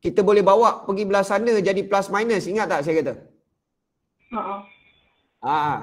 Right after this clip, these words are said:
Speaker 1: ingat kan? Tapi disebabkan kita fokus pada kes positif saja. Bila kita fokus pada kes positif saja, sebab tu kita buang yang negatif ni.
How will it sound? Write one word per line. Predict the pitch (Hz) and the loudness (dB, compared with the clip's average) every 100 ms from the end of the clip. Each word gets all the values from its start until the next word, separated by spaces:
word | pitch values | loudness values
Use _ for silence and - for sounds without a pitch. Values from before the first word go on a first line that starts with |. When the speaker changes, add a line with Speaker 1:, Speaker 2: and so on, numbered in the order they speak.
| 107 | -8
Speaker 1:
ingat | 180 202 | -8 -4
kan? | 226 123 - - _ _ - | -4 -4 -10 -20 _ _ -2
Tapi | 185 - 285 | 0 0 -2
disebabkan | 247 240 214 277 269 254 | 0 0 -2 0 -2 -2
kita | 233 233 | -2 -2
fokus | 247 233 269 240 | -2 -2 -2 -2
pada | 226 233 | -2 -4
kes | 233 247 240 | 0 -2 0
positif | 226 233 233 262 220 | -2 -2 -2 -2 0
saja. | 240 233 117 | 2 0 0
Bila | 156 202 | -4 -4
kita | - - - - _ _ _ | -4 -6 -6 -10 _ _ _
fokus | - 220 269 240 | -8 -2 -2 -2
pada | 220 226 | -2 -4
kes | 226 226 | -2 -4
positif | 220 220 220 226 | -4 -6 -4 -2
saja, | 185 151 127 143 | 0 0 -2 -4
sebab | 165 180 - | -4 -4 -4
tu | 233 | -6
kita | 214 - | -6 -4
buang | 196 240 220 214 | 0 2 4 2
yang | 220 | -2
negatif | 220 220 240 | -4 -4 -4
ni. | 240 | -4